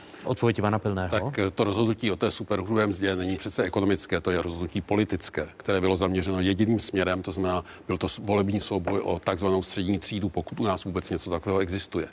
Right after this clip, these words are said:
Speaker 2: A ten, eh, konsolidační balíček vlastně ty daně zvyšuje, zvyšuje prakticky každému, když ho ro-, rozeberete, to znamená nějaký pokus o záplatu této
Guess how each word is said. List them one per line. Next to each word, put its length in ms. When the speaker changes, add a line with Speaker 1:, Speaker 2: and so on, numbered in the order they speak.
Speaker 2:
A 100
ten, 340
eh, 180
konsolidační 600
balíček 440
vlastně 280
ty 100
daně 220
zvyšuje, 420
zvyšuje 340
prakticky 420
každému, 440
když 160
ho 100
ro-, 200
rozeberete, 580
to 120
znamená 300
nějaký 220
pokus 380
o 80
záplatu 600
této 360